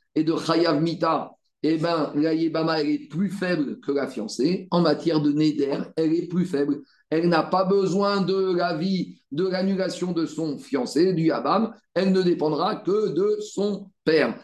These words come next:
Voilà l'argument de Rabbi Akiva. Et nous dit la Gemara, au milieu de cette discussion entre Rabbi Akiva, Rabbi Eliezer, Rabbi Yoshua, il y avait un quatrième Tana qui assiste aux discussions. Il s'appelle comment ? Ben Azaï. Et quand Ben Azaï, il assiste au fait que Rabbi Akiva, il a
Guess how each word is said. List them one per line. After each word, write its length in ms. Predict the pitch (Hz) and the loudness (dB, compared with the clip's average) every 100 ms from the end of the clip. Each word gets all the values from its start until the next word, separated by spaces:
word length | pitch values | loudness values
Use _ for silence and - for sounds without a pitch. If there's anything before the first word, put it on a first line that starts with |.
| - | -2
Voilà 320 | 135 185 202 | 2 4 6
l'argument 480 | 208 160 160 185 202 | 4 4 4 4 4
de 80 | 180 | 4
Rabbi 320 | 170 165 175 | 2 2 0
Akiva. 460 | 160 - 156 117 - _ _ - | 0 -2 -2 -4 -8 _ _ 0
Et 100 | 160 | 2
nous 120 | 175 | 2
dit 120 | 170 | 2
la 180 | 196 156 | 0 0
Gemara, 640 | 147 143 151 208 156 - _ _ 170 | -2 -2 0 0 -2 -8 _ _ -2
au 140 | 175 | 0
milieu 320 | 185 190 214 | 2 4 2
de 40 | 208 | 2
cette 220 | 180 151 | -2 0
discussion 560 | 175 - 190 - 165 | -2 0 -2 -2 -2
entre 160 | 160 139 | 0 0
Rabbi 260 | 156 156 160 | 0 0 0
Akiva, 460 | 143 143 147 151 | -2 -4 -2 -2
Rabbi 240 | 139 147 151 | 0 -2 0
Eliezer, 220 | 156 147 151 | 0 0 -2
Rabbi 160 | 143 | -2
Yoshua, 260 | 139 - 190 | -2 -4 -6
il 20 | |
y 40 | |
avait 120 | 165 165 | -4 -4
un 100 | 160 | -4
quatrième 500 | 180 - 165 170 160 | -6 -4 -2 -2 0
Tana 260 | 160 175 | 0 0
qui 180 | 170 - | -2 -2
assiste 600 | 151 - 214 170 - - _ - - - | -2 -2 -4 -4 -8 -20 _ -14 -6 2
aux 320 | 175 160 135 | 6 6 4
discussions. 720 | 131 156 - 147 - 214 220 - | 4 2 2 0 4 4 4 2
Il 100 | 147 | 0
s'appelle 340 | 165 156 175 | 2 2 2
comment ? 280 | 147 165 202 | 2 2 2
Ben 140 | 175 170 | 2 2
Azaï. 380 | 165 170 147 120 135 - - 143 | 2 0 -2 -2 -2 -2 -2 -4
Et 100 | 147 | -2
quand 140 | 180 | -2
Ben 160 | 208 208 | 0 0
Azaï, 440 | 196 185 196 185 | 0 0 -2 -2
il 60 | 175 | -2
assiste 540 | 170 208 202 - - _ - | -4 -2 -4 -4 -16 _ -2
au 120 | 151 | -2
fait 240 | 175 175 - | 0 -2 0
que 80 | |
Rabbi 240 | 151 156 160 | 2 2 2
Akiva, 560 | 156 160 165 147 127 - | 0 -2 0 -2 -4 -6
il 140 | 143 | -2
a 340 | 151 139 - | 0 0 -4